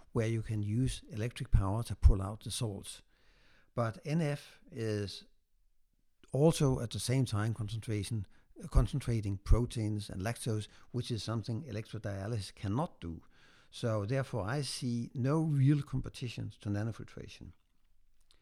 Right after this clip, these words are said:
U F is also ri-, rather unique in the dairy industry. There have been a few applications where, uh, gel chromatography could do the same purification or maybe even a better purification of the proteins,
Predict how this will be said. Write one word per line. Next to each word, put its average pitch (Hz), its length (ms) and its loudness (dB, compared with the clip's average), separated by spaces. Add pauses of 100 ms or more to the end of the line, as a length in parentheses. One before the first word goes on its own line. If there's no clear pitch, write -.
(1400)
U 165 260 6
F - 180 4
is 117 120 2
also 143 360 8
ri-, 107 400 2
rather 113 320 2
unique 104 380 0
in 107 80 0
the 92 80 -4
dairy 104 300 -4
industry. - 440 -8 (380)
There 104 100 -2
have 156 260 -4
been 139 240 2
a 104 60 -6
few 143 280 2
applications 120 800 -2
where, 95 300 -4 (420)
uh, 101 280 -6
gel 120 280 -2 (140)
chromatography 110 800 -2 (240)
could 123 200 -2
do 127 200 2
the 113 140 -2
same 113 280 0
purification 113 760 -4
or 87 120 -2
maybe 87 300 -6
even 87 300 -4
a 92 80 -8
better 151 240 -2
purification 113 680 -2
of 92 60 -4
the 92 80 -6
proteins, 110 600 -6